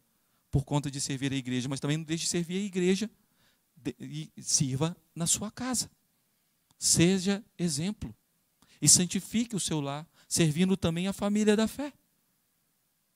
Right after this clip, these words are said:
Serviço é,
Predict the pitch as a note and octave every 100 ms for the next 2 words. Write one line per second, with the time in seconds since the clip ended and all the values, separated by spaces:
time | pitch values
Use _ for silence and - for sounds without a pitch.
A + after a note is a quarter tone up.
0 | _ _ _ _ _ _ _ _ _ _
1 | - - - E3+ D3+ C#3 E3+ E3 - A2
2 | _ _ _ _ _ - C#3+ C#3+